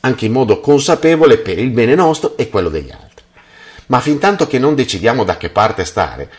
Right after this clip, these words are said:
fintanto che non iniziamo a veramente lavorare su noi stessi per diventare sempre più consapevoli della nostra autentica natura, della nostra individualità, per diventare sempre meno meccanici,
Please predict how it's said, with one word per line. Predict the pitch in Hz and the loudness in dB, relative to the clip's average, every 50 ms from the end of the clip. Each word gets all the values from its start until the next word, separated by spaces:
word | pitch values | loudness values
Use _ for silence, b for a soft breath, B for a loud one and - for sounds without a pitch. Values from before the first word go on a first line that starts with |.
| B B B B | B B B B
fintanto | - 120 120 110 233 294 277 - | -8 -8 -2 -2 -2 0 0 -2
che | - 131 | -2 0
non | 117 117 117 | -2 -2 -2
iniziamo | 113 107 - - 139 143 117 | -2 -4 -4 -2 -2 0 0
a | 95 | 0
veramente | 87 101 - 95 110 156 202 196 - 131 107 | 0 -2 -2 0 0 0 -2 0 0 0 0
lavorare | 95 87 85 92 87 90 87 82 80 | 0 0 0 0 0 0 0 -2 -6
su | - - 82 | -8 -10 -10
noi | 78 73 71 | -10 -10 -12
stessi | - - 92 78 76 - - - 104 123 B B B B | -8 -6 -6 -6 -6 -8 -10 -10 -10 -12 B B B B
per | _ 80 76 | _ -10 -8
diventare | 82 87 90 87 - 101 90 80 | -6 -6 -8 -4 -2 -2 -2 -2
sempre | - - 95 90 87 92 92 - | -2 -6 -6 -6 -4 -4 -6 -6
più | - 85 | -8 -8
consapevoli | - 87 85 - 78 - - 101 127 156 127 90 78 76 | -8 -8 -8 -8 -12 -8 -2 2 2 2 2 2 0 0
della | 78 90 87 92 | -2 -2 -2 -2
nostra | 101 98 90 - 101 | -4 -4 -4 -4 -4
autentica | 87 85 - 98 90 - 92 87 - 87 | -4 -2 -4 -6 -6 -6 -8 -8 -6 -6
natura, | 80 78 - 87 120 131 113 85 B B B B B B | -6 -6 -6 -4 -2 0 2 0 B B B B B B
della | - 82 98 101 107 | -8 -6 -6 -4 -4
nostra | 113 110 104 - 107 | -6 -6 -6 -6 -6
individualità, | 101 95 98 98 101 95 98 101 92 92 - - 110 113 104 - B B B B B B B B B B _ - - 73 - _ _ _ _ _ _ - - _ _ | -6 -6 -6 -6 -4 -2 -2 -2 -2 -2 -2 0 2 2 2 2 B B B B B B B B B B _ -20 -20 -20 -20 _ _ _ _ _ _ -20 -20 _ _
per | _ 127 123 107 | _ -2 0 0
diventare | 110 117 117 110 - 135 131 117 | 2 2 0 2 4 4 2 2
sempre | - - 151 139 - 139 131 | 2 2 0 0 2 2 2
meno | 131 139 135 127 | 2 2 2 2
meccanici, | 123 120 110 - - 147 156 139 110 92 87 - - 107 131 156 | 2 0 -2 0 2 2 4 4 2 0 -4 -6 -6 -6 -8 -8